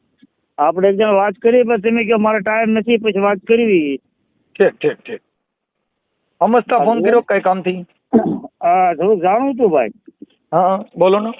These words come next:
Speaker 1: આ ધર્મ વિશે થોડીક તમે વાત કરો છો, મારે જાણવું હતું.
Speaker 2: હા.
Speaker 1: એટલે આ તમે જે વાત કરો છો, આ મૂર્તિ પૂજાની ને આ બધી, તો આમાં બધું સાધુ એમ કે ના પાડે છે, તો હાચું શું છે?
Speaker 2: સાચું,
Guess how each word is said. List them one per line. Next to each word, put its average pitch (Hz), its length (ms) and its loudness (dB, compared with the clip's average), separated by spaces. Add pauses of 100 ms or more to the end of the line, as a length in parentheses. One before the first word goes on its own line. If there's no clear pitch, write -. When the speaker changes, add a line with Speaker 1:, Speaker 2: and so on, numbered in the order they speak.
(800)
Speaker 1:
આ 156 120 -4
ધર્મ 165 400 0
વિશે 196 300 2
થોડીક 196 280 0
તમે 208 120 4
વાત 190 260 2
કરો 202 260 0
છો, 208 120 0
મારે 185 260 2
જાણવું 160 420 -2
હતું. 160 340 -2 (440)
Speaker 2:
હા. 156 220 0 (800)
Speaker 1:
એટલે - 340 -4
આ 165 180 0
તમે 185 300 -4
જે 185 100 -2
વાત 175 340 -2
કરો 208 280 0
છો, 165 100 -4
આ 185 160 0
મૂર્તિ 170 380 -2
પૂજાની 180 460 -2
ને 175 80 -2
આ 170 140 0
બધી, 170 320 0
તો 175 100 0
આમાં 170 300 0
બધું 165 260 -2
સાધુ 151 360 -2
એમ 165 120 -2
કે 156 100 0
ના 147 260 0
પાડે 170 300 -2
છે, 151 120 -8
તો 156 80 -6
હાચું 156 460 -4
શું 180 180 -2
છે? - 160 -10 (1400)
Speaker 2:
સાચું, 226 720 -4